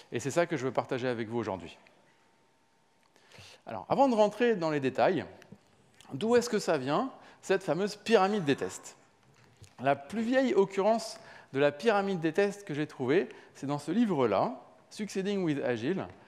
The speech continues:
qui a été publié en deux mille neuf. Et dans ce livre-là, si on regarde, page trois cent douze, on voit apparaître ce, le fameux schéma en forme de pyramide des tests. Et le texte qui va avec ce schéma,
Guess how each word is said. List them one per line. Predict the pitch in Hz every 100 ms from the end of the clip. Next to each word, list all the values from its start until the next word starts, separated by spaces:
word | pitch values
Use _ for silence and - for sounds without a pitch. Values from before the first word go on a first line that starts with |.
| - _ _
qui | 120
a |
été | 113 202
publié | 190 127 202
en | 196
deux | 135 151
mille | 185 135
neuf. | 95 - - - _ _ _ _ _ _ -
Et | 131 120
dans | 147 233
ce | 233 214
livre-là, | 185 135 107 127 247
si | 233 -
on | 165
regarde, | 113 120 208
page | 170 127 110 -
trois | - 143
cent | 135 123
douze, | 101 151 185 101 - - -
on | 151
voit | 156 240
apparaître | 226 170 180 240 - - -
ce, | - - - - - - -
le | 170
fameux | 175 180 170 220
schéma | 175 127 - - - - - _ _ _ -
en | 127
forme | 147 202
de | 175
pyramide | - 151 175 156
des | 117
tests. | - - - _ _ _ _ - - - - - -
Et | 151
le | 160
texte | 160 240 247 - -
qui | -
va | 156 190
avec | 170 165
ce | - 147
schéma, | - 117 135 277 - - -